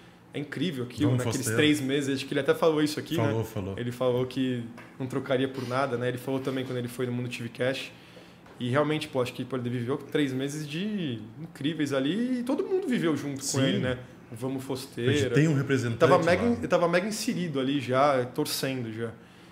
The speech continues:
Speaker 1: Então, tipo, pô, o bichinho do poker me picou pesado ali. Eu já me apaixonei, ver o cara, pô, primeira vez, ah, falei, pô, tem, a história tá acontecendo aqui.
Speaker 2: Uhum.
Speaker 1: E lendo Super Poker,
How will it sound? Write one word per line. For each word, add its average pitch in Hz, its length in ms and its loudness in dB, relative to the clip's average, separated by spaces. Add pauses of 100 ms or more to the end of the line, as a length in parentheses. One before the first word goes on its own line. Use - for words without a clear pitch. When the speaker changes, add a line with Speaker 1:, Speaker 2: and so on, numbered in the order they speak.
(200)
Speaker 1:
Então, 131 380 -2
tipo, - 180 -10
pô, - 180 -2
o 120 40 -2
bichinho 123 440 -4
do 151 80 -2
poker 147 280 -4
me 170 80 -4
picou 156 400 -4
pesado 165 640 2
ali. 123 280 -4
Eu 110 140 -8
já 120 360 -4 (400)
me 135 80 -4
apaixonei, 147 600 0
ver 120 120 -2
o 139 80 0
cara, 139 340 0 (180)
pô, 127 160 -6 (360)
primeira 143 280 2
vez, 123 600 2
ah, 131 220 4
falei, 139 160 -6
pô, 160 120 0 (220)
tem, 131 160 -6
a 135 60 -2
história 139 260 -2
tá 135 80 -8
acontecendo 170 460 -6
aqui. 123 280 -10
Speaker 2:
Uhum. 95 300 -8 (580)
Speaker 1:
E 135 520 -2 (440)
lendo 262 300 6
Super 139 300 0
Poker, 151 440 0